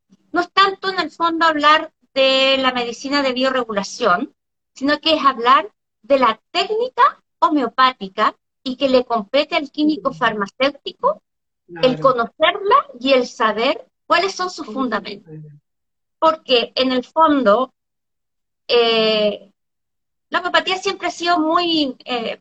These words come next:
Speaker 1: mal, a mal traer, eh, muy mal manejada.
Speaker 2: Ha sido denostada, muy
Speaker 1: Lamentablemente,
Speaker 2: denostada, ninguneada como
Speaker 1: muy,
Speaker 2: la
Speaker 1: es,
Speaker 2: terapia
Speaker 1: absurdo.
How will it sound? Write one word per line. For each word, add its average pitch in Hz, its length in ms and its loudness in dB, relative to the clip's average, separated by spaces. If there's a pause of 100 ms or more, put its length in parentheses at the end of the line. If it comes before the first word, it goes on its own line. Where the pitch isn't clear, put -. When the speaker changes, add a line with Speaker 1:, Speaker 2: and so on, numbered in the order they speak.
(280)
Speaker 1:
mal, 269 520 2
a 254 120 2
mal 285 280 0
traer, 269 480 0
eh, 233 460 -2 (420)
muy 285 360 0
mal 269 640 0
manejada. 247 640 2
Speaker 2:
Ha - 60 4
sido 294 120 2
denostada, 269 480 -6
muy 262 80 -8
Speaker 1:
Lamentablemente, 330 720 0
Speaker 2:
denostada, 254 260 -2 (120)
ninguneada 240 560 -6 (140)
como 294 160 0
Speaker 1:
muy, 214 80 -6
Speaker 2:
la 208 280 -6
Speaker 1:
es, 277 160 -4
Speaker 2:
terapia 311 320 -2
Speaker 1:
absurdo. 294 240 -6